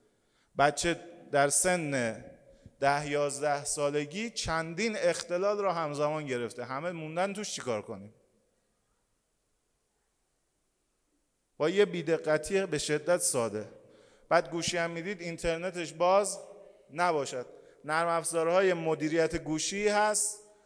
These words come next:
که الان هم زیاد شده، هم داخلیش هست هم خارجی. روی گوشی ها نصب کنید که ساعت برنامه، میزان استفاده برنامه برای بچه‌های کودک و نوجوان. ببینید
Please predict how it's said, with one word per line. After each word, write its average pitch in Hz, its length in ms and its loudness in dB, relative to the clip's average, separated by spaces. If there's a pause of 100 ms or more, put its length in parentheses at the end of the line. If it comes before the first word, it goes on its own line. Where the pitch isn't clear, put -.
(220)
که 151 180 2
الان 170 240 2
هم 165 140 0
زیاد 160 320 2
شده، 185 260 -2
هم 175 180 -2
داخلیش 151 480 -2
هست 151 200 -2
هم 147 120 0
خارجی. 147 720 2 (420)
روی 165 200 2
گوشی 160 300 -2
ها 170 80 0
نصب 175 400 0
کنید 208 240 -4
که 185 100 -8
ساعت 170 440 2
برنامه، 143 520 -2
میزان 139 340 -4
استفاده 143 600 -2
برنامه 135 400 0
برای 135 440 -2 (520)
بچه‌های 131 320 -2
کودک 135 340 -2
و 139 60 -8
نوجوان. 139 560 -2
ببینید 170 420 -4